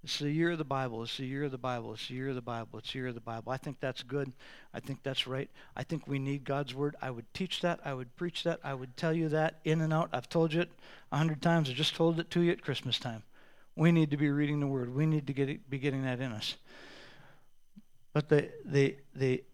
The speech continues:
epiphany, the revelation that I believe I've had in the last two months is not so much that we need to read the word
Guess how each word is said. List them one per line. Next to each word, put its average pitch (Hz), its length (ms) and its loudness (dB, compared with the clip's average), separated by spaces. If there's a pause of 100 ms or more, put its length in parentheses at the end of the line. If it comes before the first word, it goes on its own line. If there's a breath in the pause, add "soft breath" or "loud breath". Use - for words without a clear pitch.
epiphany, 175 680 6
the 147 160 8
revelation 160 720 8
that 139 140 2
I 139 100 4
believe 143 340 2
I've 135 140 2
had 143 260 2
in 139 140 2
the 139 80 0
last 143 440 2 (680 loud breath)
two 170 260 0
months 147 540 2 (340 loud breath)
is 143 180 0
not 151 240 2
so - 160 0
much 147 320 0
that - 140 -6
we 151 120 -2
need 147 200 -2
to 139 80 -6
read 139 220 -2
the 131 100 -4
word 135 340 0